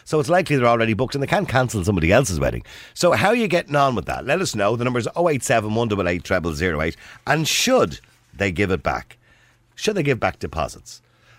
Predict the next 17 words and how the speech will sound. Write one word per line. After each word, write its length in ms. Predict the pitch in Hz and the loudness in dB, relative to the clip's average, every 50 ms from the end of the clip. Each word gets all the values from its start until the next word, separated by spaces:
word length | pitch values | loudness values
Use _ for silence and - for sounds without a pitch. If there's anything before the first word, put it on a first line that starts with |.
| _ - | _ -2
Uh, 180 | 127 131 135 143 | 0 2 2 2
let 100 | 165 175 | 0 0
me 60 | 175 165 | 0 0
know 80 | 139 | 0
what 80 | 120 98 | 0 0
you 60 | 85 | -2
think. 180 | 87 90 85 82 | -2 -2 -2 -2
Uh, 140 | - 127 147 | 0 0 0
now, 180 | 151 143 143 135 | 2 2 0 0
Cathal 300 | - - 202 190 208 208 | 2 2 2 4 2 2
Malloy 400 | 151 127 117 90 78 85 127 180 - - | 2 2 2 2 0 0 -2 -4 -6 -6
is 300 | 110 113 110 101 - - | -4 -4 -2 -4 -4 -4
from 160 | 113 104 104 | -6 -6 -4
the 140 | 110 110 107 | -6 -4 -2
Wedding 360 | 101 117 120 117 113 107 95 | 0 0 0 0 -2 -2 0
Band 300 | 85 117 117 117 113 104 | 2 2 2 2 2 0
Association. 680 | 92 78 - 98 87 80 - 76 78 90 95 - 123 | -2 -2 0 0 0 -2 -2 -2 -2 -2 -2 -4 -6